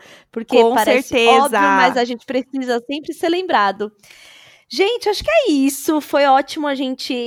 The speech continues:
Speaker 1: retomar, fazer esse check aí, né, da, da nossa relação com a internet,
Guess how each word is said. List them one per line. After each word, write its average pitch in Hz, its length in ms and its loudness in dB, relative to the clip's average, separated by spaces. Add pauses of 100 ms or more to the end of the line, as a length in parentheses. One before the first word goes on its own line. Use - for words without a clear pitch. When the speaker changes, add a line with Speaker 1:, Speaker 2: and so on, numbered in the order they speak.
(140)
Speaker 1:
retomar, 240 680 2
fazer 247 300 -2
esse 247 220 -4
check 254 540 -2
aí, 226 320 -2
né, 233 280 -4 (400)
da, 202 540 0
da 202 160 -2
nossa 220 260 -4
relação 220 480 -4
com 233 80 -12
a 208 60 -8
internet, 269 1160 -2